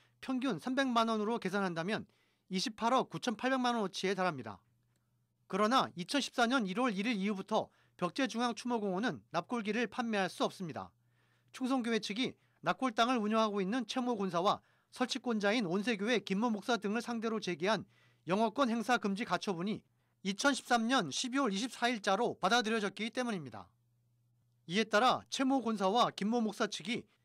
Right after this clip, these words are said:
이천십사 년 일월 일 일부터 구백육십육 기의 납골기를 판매한 것은 불법입니다. 더구나 납골 땅 설치권자인 온세교회는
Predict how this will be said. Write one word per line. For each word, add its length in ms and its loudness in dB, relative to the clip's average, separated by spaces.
이천십사 460 0
년 200 0
일월 280 0
일 100 -2
일부터 400 0
구백육십육 680 0
기의 240 0
납골기를 500 -2
판매한 380 -4
것은 360 -6
불법입니다. 680 -4
더구나 420 2
납골 320 0
땅 160 2
설치권자인 800 0
온세교회는 760 -2